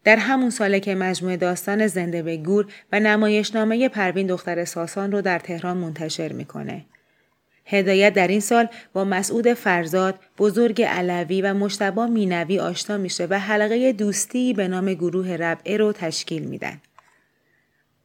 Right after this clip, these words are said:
سالهای هزار و سیصد و ده تا هزار و سیصد و چهارده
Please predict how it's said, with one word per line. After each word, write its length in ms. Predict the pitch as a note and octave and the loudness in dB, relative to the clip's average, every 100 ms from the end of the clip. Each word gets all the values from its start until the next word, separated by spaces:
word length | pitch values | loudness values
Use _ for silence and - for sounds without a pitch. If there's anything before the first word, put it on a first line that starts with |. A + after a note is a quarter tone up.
| _ _ _ _ _ - | _ _ _ _ _ -10
سالهای 480 | - D4 D4+ D4 C#4 | 2 4 6 6 6
هزار 400 | C4 B3 A#3+ A#3 | 6 6 6 6
و 60 | |
سیصد 420 | A#3+ A3+ G3+ G#3+ G#3+ | 4 0 2 2 2
و 60 | |
ده 260 | F#3+ G#3 G#3 | 4 4 4
تا 140 | G#3 | 0
هزار 340 | G3+ G3 F#3+ F#3 | 0 0 0 -2
و 80 | |
سیصد 360 | F#3 F#3 G3 F3+ | -4 -6 -4 -2
و 80 | F3+ | -2
چهارده 640 | - E3+ E3+ E3 E3 E3 | -4 -4 -4 -2 -4 -4